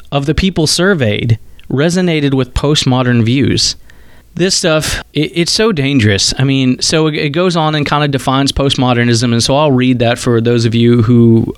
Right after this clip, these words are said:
uh, aren't aren't up on that. It says, "Emerging as a critique of rationalism,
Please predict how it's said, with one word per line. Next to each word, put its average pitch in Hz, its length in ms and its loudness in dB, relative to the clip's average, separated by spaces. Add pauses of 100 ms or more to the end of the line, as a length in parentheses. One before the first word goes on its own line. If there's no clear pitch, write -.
(100)
uh, 123 160 -4 (120)
aren't 123 280 -2 (400)
aren't 131 300 -2
up 131 200 -4
on 123 200 2
that. 117 340 -4 (280)
It 123 100 -2
says, 147 200 0
"Emerging 156 500 0
as 135 200 -2
a 117 200 -2
critique 165 560 -2
of 120 180 0
rationalism, 120 960 0